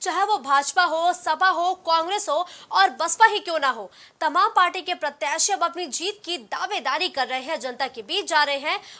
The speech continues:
और जनता का समर्थन मांगने का प्रयास कर रहे हैं। हर एक तबके को साधने की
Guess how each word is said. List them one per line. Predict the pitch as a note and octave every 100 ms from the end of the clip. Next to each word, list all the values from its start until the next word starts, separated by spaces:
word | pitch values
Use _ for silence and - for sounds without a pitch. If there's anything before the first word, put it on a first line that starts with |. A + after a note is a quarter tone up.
| -
और | F4 B3+
जनता | E4 F4 G#4
का | F#4 E4 F4
समर्थन | D#4+ C#4+ D#4+ G4 E4+
मांगने | C#4 C#4+
का | D4 C#4
प्रयास | C4 B3 B3+
कर | - A#3+
रहे | A3+ A3
हैं। | G3 - - -
हर | B3+
एक | B3+ B3+
तबके | B3 - E4
को | E4 D4+
साधने | D4+ C4+ B3+ C4 F4+
की | F4+ F#4